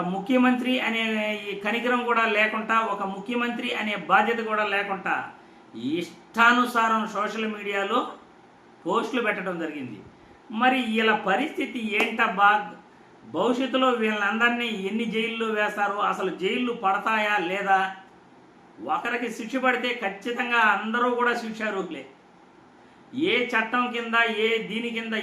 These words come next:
ఏ తప్పు చేసినాడని ఒకరిని అరెస్ట్ చేస్తారో,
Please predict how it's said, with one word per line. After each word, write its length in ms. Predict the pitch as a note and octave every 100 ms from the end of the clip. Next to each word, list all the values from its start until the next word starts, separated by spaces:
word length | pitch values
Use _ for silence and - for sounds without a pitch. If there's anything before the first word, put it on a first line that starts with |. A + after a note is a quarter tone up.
| G#3
ఏ 40 | A3 G#3+
తప్పు 180 | A3 A3+
చేసినాడని 600 | A3+ A#3 A3 G#3+ G#3 F#3+ C3 - - - - E3
ఒకరిని 280 | F3 F#3+ E3
అరెస్ట్ 280 | F3 F3+ G#3+ G#3
చేస్తారో, 440 | G3+ G#3 G3+ A3+